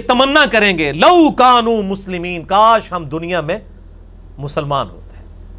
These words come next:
مسلم ہوتے ہیں۔" یہ تمنا کریں گے۔ اسی لیے میں کہتا آپ کو میں بدعا دیتا ہوں کہ آپ قیامت والے دن یہ کریں، اور دعا دیتا ہوں کہ اس دنیا میں ہی کر لیں۔ اور اللہ دی مرضی ہے میری بدعا قبول کرے یا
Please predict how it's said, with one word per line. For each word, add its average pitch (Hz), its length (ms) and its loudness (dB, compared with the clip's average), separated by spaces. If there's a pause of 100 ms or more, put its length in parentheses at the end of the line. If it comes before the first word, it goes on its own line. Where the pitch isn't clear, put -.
(140)
مسلم 180 460 -2
ہوتے - 260 -18
ہیں۔" - 60 -20 (880)
یہ 214 160 -2
تمنا 233 320 2
کریں 254 340 2
گے۔ 82 80 -14 (720)
اسی 190 160 -6
لیے 254 60 -2
میں 226 100 0
کہتا 226 280 2
آپ 226 140 2
کو 233 80 -4
میں 233 80 -2
بدعا 170 480 4
دیتا 202 220 0
ہوں 220 120 -4
کہ 214 80 -4
آپ 196 220 2
قیامت 190 280 -4
والے 175 120 -6
دن 185 200 -6
یہ 180 60 -4
کریں، 135 260 -6 (600)
اور 170 140 -2
دعا 196 360 4
دیتا 208 200 2
ہوں 220 80 -4
کہ 208 60 -4
اس 151 140 -6
دنیا 170 260 -4
میں 170 100 -6
ہی 131 40 -10
کر 110 160 -8
لیں۔ 80 140 -20 (1500)
اور 165 220 -4
اللہ 208 200 4
دی 254 120 0
مرضی 220 320 0
ہے - 40 0
میری 202 180 -2
بدعا 175 400 2
قبول 202 300 -2
کرے 185 220 0
یا 180 80 2